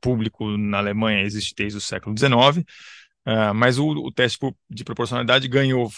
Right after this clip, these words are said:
força no direito constitucional e foi daí que ele se expandiu, por assim dizer, por vários países do mundo, é, com, após a Segunda Guerra Mundial, é, com a jurisprudência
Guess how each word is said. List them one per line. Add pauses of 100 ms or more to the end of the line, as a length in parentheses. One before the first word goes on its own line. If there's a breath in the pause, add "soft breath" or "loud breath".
(100)
força
no
direito
constitucional (120)
e
foi
daí
que
ele (460)
se
expandiu,
por
assim
dizer,
por
vários
países
do
mundo, (500 loud breath)
é,
com, (120)
após
a
Segunda
Guerra
Mundial, (240)
é, (120)
com
a
jurisprudência